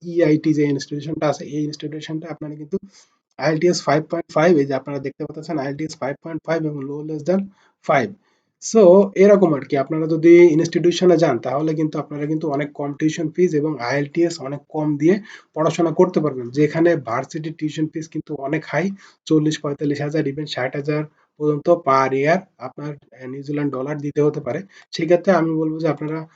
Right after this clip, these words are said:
যাদের বাজেট একটু কম তারা কিন্তু ইনস্টিটিউশনগুলো চুজ করতে পারেন এবং সাবজেক্ট ওয়াইজ আপনার বিশ থেকে, আহ, পঁচিশ হাজারের ভিতর কিন্তু আপনারা ভালো ভালো কোর্স পেয়ে যাবেন। Even ব্যাচেলর, মাস্টার্স সব ধরনের কোর্স আছে, সেটা আপনারা কিন্তু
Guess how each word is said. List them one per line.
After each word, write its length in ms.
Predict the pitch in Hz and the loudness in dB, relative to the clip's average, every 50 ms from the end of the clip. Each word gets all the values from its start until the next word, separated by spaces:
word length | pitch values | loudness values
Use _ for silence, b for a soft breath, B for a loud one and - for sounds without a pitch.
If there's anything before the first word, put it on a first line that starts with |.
| b b b - | b b b -8
যাদের 220 | 139 135 147 156 135 | -2 0 0 2 2
বাজেট 360 | 131 139 143 151 156 156 160 | 2 2 2 2 2 0 -2
একটু 200 | 156 - - 151 | -2 -2 -4 -2
কম 280 | - 170 156 131 123 | 2 2 2 2 2
তারা 200 | - 127 135 143 | 0 0 0 0
কিন্তু 220 | 139 151 151 147 165 | 0 0 -2 -2 0
ইনস্টিটিউশনগুলো 800 | 151 143 139 - 147 139 147 - - 156 151 143 151 175 196 196 - b b b b _ - | -2 -2 -2 -4 -6 -8 -6 -4 -4 -4 -4 -2 -2 -2 -2 -2 -6 b b b b _ 0
চুজ 180 | 180 175 170 - | 0 0 2 2
করতে 260 | - 170 170 - 160 | 2 2 4 2 2
পারেন 260 | 156 143 131 127 127 | 2 2 0 0 0
এবং 180 | 143 156 160 156 | -2 -2 -4 -4
সাবজেক্ট 460 | - - 143 139 147 156 160 - 156 | -2 -2 -2 -2 0 -2 -2 -2 0
ওয়াইজ 200 | 160 165 165 156 | -2 0 0 -2
আপনার 280 | 143 135 - 156 151 139 131 | -4 -4 -6 -10 -12 -12 -6
বিশ 240 | 139 156 147 - - | -4 -2 -2 -2 0
থেকে, 260 | - 165 160 175 175 | -2 -2 0 0 0
আহ, 580 | 180 180 - _ _ _ _ _ - 160 156 151 147 - | 0 -2 -4 _ _ _ _ _ -4 -2 0 0 0 0
পঁচিশ 300 | 175 160 156 151 143 160 | -2 -2 -2 0 0 2
হাজারের 300 | 165 156 165 165 165 156 | 2 4 4 4 4 2
ভিতর 280 | 143 156 156 175 165 160 | 0 0 0 -2 0 0
কিন্তু 220 | 160 156 156 156 | 0 0 0 0
আপনারা 260 | 151 - 151 151 156 | -2 -2 -4 -4 -4
ভালো 260 | 139 131 131 143 143 | -2 -2 -2 -2 -2
ভালো 160 | 143 147 147 143 - - | -2 -4 -4 -6 -6 -8
কোর্স 200 | 147 151 151 - - - | -10 -8 -8 -8 -4 -2
পেয়ে 160 | 151 147 139 | 0 0 0
যাবেন। 260 | 147 143 151 185 202 196 B B B B B B B | 0 0 0 0 0 -2 B B B B B B B
Even 320 | 143 143 139 156 151 131 | -4 0 2 4 4 4
ব্যাচেলর, 400 | 127 147 - - - 160 156 151 | 2 0 -2 0 0 0 0 2
মাস্টার্স 440 | 147 143 135 135 - - 165 160 160 | 2 2 2 0 0 0 -2 -2 -2
সব 220 | - 147 135 131 | -2 -2 -2 -2
ধরনের 280 | 147 147 147 151 151 147 | -2 -2 -2 -2 -4 -4
কোর্স 280 | - 147 147 - - | -6 -8 -8 -6 -4
আছে, 180 | 165 156 185 190 | -2 -2 -2 -2
সেটা 260 | - 147 139 143 147 | 0 -2 -2 -2 -2
আপনারা 260 | 135 - - 143 143 | -4 -4 -6 -8 -8
কিন্তু 260 | 139 147 143 143 190 | -8 -8 -8 -8 -8